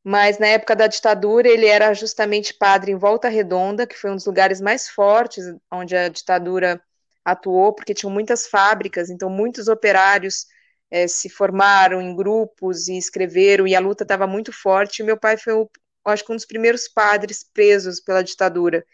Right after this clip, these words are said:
porque ele foi defender um dos operários que foi preso, é, claro, injustamente, como todos estavam sendo presos naquela época. Ele foi preso pela segunda vez também por conta, a igreja tirou ele do Brasil.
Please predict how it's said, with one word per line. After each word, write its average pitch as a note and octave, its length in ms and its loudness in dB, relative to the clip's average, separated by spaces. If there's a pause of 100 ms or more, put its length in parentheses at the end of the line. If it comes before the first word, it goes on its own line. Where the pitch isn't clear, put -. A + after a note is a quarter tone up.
porque - 180 -14
ele F#3 80 -12
foi G3 120 -6
defender F#3 540 -4
um F#3+ 160 -6
dos F#3 140 -8
operários F#3+ 800 0 (160)
que F#3 240 -8
foi F#3+ 200 -6
preso, F#3 880 -4
é, F3+ 440 -2 (120)
claro, G3+ 300 2
injustamente, F#3+ 640 -6
como G3+ 200 -6
todos G3 300 -2
estavam G3 380 -6
sendo G3 240 -6
presos F#3+ 240 0
naquela G3+ 360 0
época. G3 640 -2 (240)
Ele A3+ 200 2
foi A#3 160 0
preso G#3+ 340 -2
pela G3 160 -2
segunda A#3 420 -2
vez G#3 360 2
também G3 320 -4
por G3+ 180 -20
conta, F#3 320 -8
a - 380 -8
igreja G3+ 180 0
tirou G#3 260 0
ele G3+ 100 -2
do F#3 80 -8
Brasil. G#3 640 -2